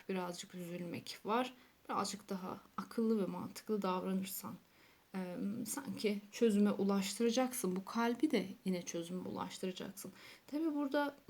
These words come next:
maddi ve manevi kayıplardan bahsedebilir miyiz? Bahsedebiliriz. Ee,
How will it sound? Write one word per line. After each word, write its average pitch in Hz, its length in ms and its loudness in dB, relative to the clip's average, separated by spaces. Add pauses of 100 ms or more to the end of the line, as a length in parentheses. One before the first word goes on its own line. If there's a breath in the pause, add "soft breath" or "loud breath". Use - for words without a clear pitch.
(160)
maddi 202 340 4
ve 247 80 6
manevi 240 520 4
kayıplardan 233 720 2
bahsedebilir 240 640 -2
miyiz? 190 380 2
Bahsedebiliriz. 220 880 2 (720 loud breath)
Ee, 185 220 0